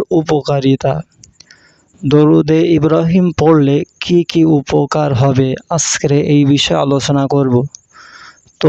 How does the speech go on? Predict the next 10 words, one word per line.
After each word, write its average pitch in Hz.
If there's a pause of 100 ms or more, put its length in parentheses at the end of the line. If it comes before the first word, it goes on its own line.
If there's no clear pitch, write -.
দেরি 143
না 143
করে 165
আমি 143
আমার 135
মূল 135
বক্তব্য 151 (100)
শুরু 139
করি। 127 (1200)
নাম্বার 135